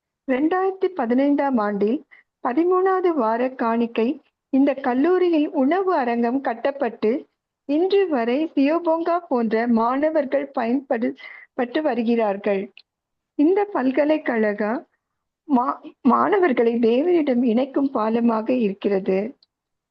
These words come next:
இந்த பதிமூணாவது வார காணிக்கை இதை போன்ற ஜிம்பாப்வேயில் அதற்கு அப்பாலும் உபயோகிக்க, காணிக்க உபயோகிக்கப்பட போகிறது. பதிமூணாவது வார காணிக்கையை உதார்த்துவமாக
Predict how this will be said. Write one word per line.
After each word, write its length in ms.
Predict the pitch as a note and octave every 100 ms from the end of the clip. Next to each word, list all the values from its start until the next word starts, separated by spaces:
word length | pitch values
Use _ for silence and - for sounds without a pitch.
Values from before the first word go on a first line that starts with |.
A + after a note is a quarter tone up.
| _ -
இந்த 320 | C4+ F4+ F#4
பதிமூணாவது 640 | - A#3 D#4 E4 F4 E4+ D#4
வார 300 | C4+ G3+ G#3
காணிக்கை 640 | G#3+ A3 G#3+ G#3+ G#3+ D#4 _ _ _ _ -
இதை 260 | A#3+ F4+
போன்ற 600 | F#4 B3+ B3 A3+ A3 D4 _
ஜிம்பாப்வேயில் 720 | - A#3+ B3+ D4+ D#4+ B3 G#3+ - _ _ _ _ _ _ _ - - C#4+ -
அதற்கு 460 | A#3+ A#3 B3 - C4
அப்பாலும் 720 | G3 - D4 E4 C#4+ A3 D#4+ _ _ _ _ _ _ _ _ _ -
உபயோகிக்க, 1000 | A#3+ A3+ A3 C#4 D#4+ E4 D#4+ D4 D4 - A3+
காணிக்க 600 | A3 C4+ C4+ C4+ C#4 C4+ _ - A3+
உபயோகிக்கப்பட 580 | C4 D#4 D#4 D4 G#3+ -
போகிறது. 840 | - A3 G#3+ G3 F3+ F#3 F3+ - _ _ _ _ _ -
பதிமூணாவது 600 | A3+ C4+ D4+ E4 D4+ D#4+
வார 480 | C#4 G#3 G#3 A#3 B3+ B3+
காணிக்கையை 560 | G#3+ A3 A3 A3+ A3 C#4+
உதார்த்துவமாக 1120 | A#3+ A3 B3+ D4+ - B3+ A#3 A3+ A3 A#3+ E4+